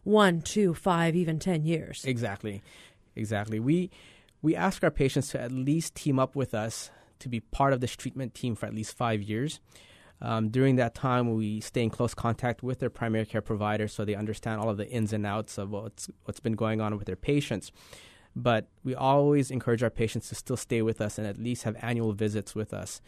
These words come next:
Speaker 2: And we certainly have people who had surgery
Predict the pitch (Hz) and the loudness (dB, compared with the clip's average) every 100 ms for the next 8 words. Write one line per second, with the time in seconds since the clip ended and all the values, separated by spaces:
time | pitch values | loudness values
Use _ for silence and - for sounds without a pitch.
0 | - - - 113 113 120 170 151 139 139 | -20 -16 -4 -2 0 -2 0 2 2 2
1 | - 156 147 - 123 120 110 - 143 139 | -2 0 0 0 0 0 -2 0 2 2
2 | 151 139 131 123 120 113 | 2 2 4 2 2 -2